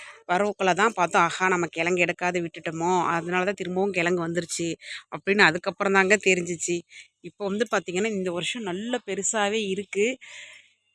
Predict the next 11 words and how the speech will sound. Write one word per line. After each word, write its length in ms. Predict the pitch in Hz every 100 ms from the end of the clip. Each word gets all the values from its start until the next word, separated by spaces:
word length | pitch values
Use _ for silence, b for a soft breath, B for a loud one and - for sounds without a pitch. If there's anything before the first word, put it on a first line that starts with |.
| _ _ _ _ _ _ _ 185
எனக்கு 340 | 220 254 247
இப்போ 180 | 220 220
என்ன 180 | 214 269
பார்த்தீங்கன்னா, 460 | 262 202 - 185 226
ஒரு 140 | 208 160
டவுட், 360 | 175 190 190 -
இது 180 | 151 156
கருணக்கிழங்கா 680 | 170 196 214 196 175 165 180 202
இல்ல 160 | 185 160
சேனக்கிழங்கா 680 | - 180 190 175 165 160 165 -
அப்படிங்கிறதே 600 | - - 196 190 190